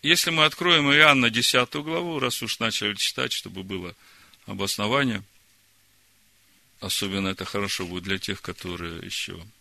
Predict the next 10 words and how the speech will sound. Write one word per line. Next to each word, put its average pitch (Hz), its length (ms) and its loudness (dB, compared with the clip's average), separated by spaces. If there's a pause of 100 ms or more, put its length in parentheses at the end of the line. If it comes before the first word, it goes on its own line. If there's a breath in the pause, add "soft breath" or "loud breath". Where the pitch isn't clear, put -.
(140)
мало 135 320 6
знают 113 320 2
Писания. 95 580 -4 (1600)
Иоанна 117 420 4
десятая 120 500 4
глава, 208 720 2
шестнадцатый 135 720 2
стих, - 280 -2
Иешуа 135 320 2
говорит: 107 460 4